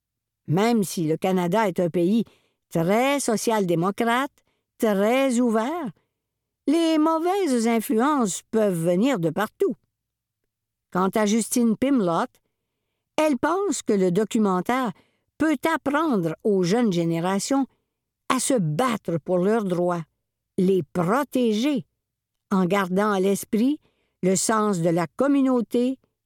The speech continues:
et du partage. La vraie leçon du film, c'est peut-être ça, en fait.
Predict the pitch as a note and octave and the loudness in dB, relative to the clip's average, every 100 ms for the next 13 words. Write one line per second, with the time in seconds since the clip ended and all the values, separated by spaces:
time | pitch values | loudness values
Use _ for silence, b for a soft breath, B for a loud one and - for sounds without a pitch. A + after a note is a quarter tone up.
0 | _ E4+ E4 A#3+ A#3+ F#3+ - E3 - E3 | _ 0 2 2 0 -2 -4 -8 -10 -18
1 | D#3+ _ _ _ _ _ _ _ _ _ | -18 _ _ _ _ _ _ _ _ _
2 | _ _ _ _ _ - B B - C#4+ | _ _ _ _ _ -20 B B -2 0
3 | A#3 C4+ F#4 C4+ G#3 B3+ C4+ F3 F3 - | 0 0 2 0 0 0 0 2 0 0
4 | A3 B3+ A3 - - G3+ G3+ G#3 B3 A3+ | 0 0 -2 -4 -2 0 0 0 -2 0
5 | F3+ E3 G3+ F#3+ - D3 - D3 | -2 -2 -2 -2 -4 -6 -6 -10